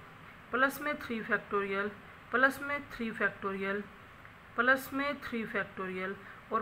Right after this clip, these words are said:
प्लस में टू फैक्टोरियल। इसको सॉल्व करें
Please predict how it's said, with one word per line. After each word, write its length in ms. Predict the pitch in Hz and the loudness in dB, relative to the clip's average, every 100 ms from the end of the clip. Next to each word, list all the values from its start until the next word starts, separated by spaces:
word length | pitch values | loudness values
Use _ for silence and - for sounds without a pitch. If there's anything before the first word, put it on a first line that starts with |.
| - | 2
प्लस 240 | 226 226 - | 2 2 -2
में 120 | 220 - | -4 0
टू 120 | 208 | 0
फैक्टोरियल। 1300 | 190 185 - 220 214 180 - - - - - - - | 0 -4 -8 -10 -8 -10 -12 -16 -18 -20 -20 -20 -10
इसको 220 | 240 - 285 | -8 0 2
सॉल्व 280 | 277 277 - | 6 6 6
करें 340 | 226 208 | 6 6